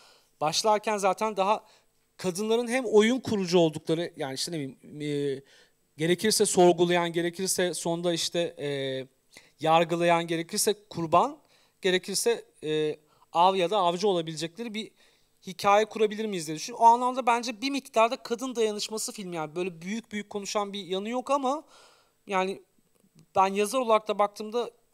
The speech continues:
bazen işte senle de bir tık konuştuk ya şey,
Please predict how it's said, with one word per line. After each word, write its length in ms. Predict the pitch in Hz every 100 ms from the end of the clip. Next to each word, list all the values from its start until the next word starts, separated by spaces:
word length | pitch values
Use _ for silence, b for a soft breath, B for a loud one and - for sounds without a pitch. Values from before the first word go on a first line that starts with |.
| _
bazen 360 | 185 185 202 202
işte 280 | 180 208 - _ _
senle 300 | - 202 196
de 100 | 190
bir 40 |
tık 200 | 180 202
konuştuk 380 | - 202 208 -
ya 80 | 185
şey, 260 | - 170